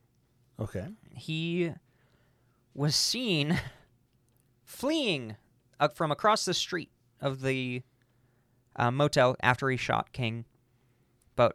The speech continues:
Speaker 2: we'll get into how he was caught and everything, too. James Earl Ray was a, basically a career criminal. In nineteen forty-nine,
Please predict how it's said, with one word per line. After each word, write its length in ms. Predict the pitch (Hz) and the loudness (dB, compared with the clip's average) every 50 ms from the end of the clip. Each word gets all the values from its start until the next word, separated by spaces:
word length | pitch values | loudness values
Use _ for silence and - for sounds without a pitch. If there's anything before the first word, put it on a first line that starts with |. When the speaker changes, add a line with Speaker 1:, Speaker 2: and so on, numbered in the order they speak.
| - _ _ | -2 _ _
Speaker 2:
we'll 160 | - 131 131 | -2 0 2
get 160 | 127 131 123 | 4 4 2
into 380 | 123 120 117 113 - 131 120 113 | 2 2 0 -2 -2 -2 -2 -2
how 160 | 117 127 120 | 0 0 0
he 160 | 113 123 120 | 0 0 -4
was 120 | 113 110 - | -4 -4 -6
caught 280 | - - 113 107 - | -2 0 0 0 0
and 100 | - 92 | -2 -4
everything, 420 | 101 98 - 101 104 - - - - - | -8 -8 -8 -10 -12 -12 -14 -14 -12 -10
too. 200 | - - 64 - - _ _ _ _ _ _ _ _ | -8 -8 -8 -10 -12 _ _ _ _ _ _ _ _
James 280 | - 185 208 226 185 | 0 2 2 4 6
Earl 200 | 202 202 196 185 | 8 8 10 8
Ray 400 | 170 147 143 143 143 143 139 - - - _ _ _ _ _ _ _ _ _ _ _ _ _ _ | 8 8 8 8 8 6 2 -2 -4 -10 _ _ _ _ _ _ _ _ _ _ _ _ _ _
was 260 | - 135 143 139 131 | 0 2 2 4 4
a, 320 | 143 131 123 123 120 120 104 | 4 2 2 0 -2 -4 -6
basically 600 | - - 214 262 269 - - - - 139 120 113 | -4 -2 0 0 0 0 -2 -2 -2 0 0 0
a 40 | |
career 400 | 110 - - - 131 127 117 113 | -2 -2 -4 -2 0 2 2 0
criminal. 480 | 110 - - 139 123 113 107 98 - - | 0 -2 -2 -2 0 0 -2 -2 -4 -2
In 200 | - 127 127 131 | -2 -2 2 2
nineteen 280 | 143 160 175 - 180 151 | 2 2 2 0 -2 0
forty-nine, 640 | - 170 156 160 147 143 143 143 143 143 147 139 | 0 2 2 2 2 2 2 2 0 -2 -4 -8